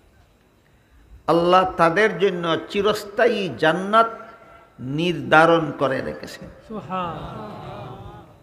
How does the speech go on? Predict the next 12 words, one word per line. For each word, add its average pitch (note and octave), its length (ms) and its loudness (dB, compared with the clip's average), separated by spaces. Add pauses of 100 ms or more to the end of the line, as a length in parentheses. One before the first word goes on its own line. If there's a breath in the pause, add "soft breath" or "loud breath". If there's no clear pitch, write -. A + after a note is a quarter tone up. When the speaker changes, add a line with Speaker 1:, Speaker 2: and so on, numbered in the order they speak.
(1000 loud breath)
Speaker 1:
জান্নাতে G3+ 640 4
আল্লাহ F#3 500 4
পাক F3+ 220 0
রব্বুল E3 300 -2
আলামিন E3 420 2
মানুষকে D#3+ 720 -4
চিরকাল G#3 1000 4
সুখ G3+ 280 -6
শান্তি E3 440 -6
ভোগ - 180 -8
করতে B2 280 -8
দিবেন। - 240 -12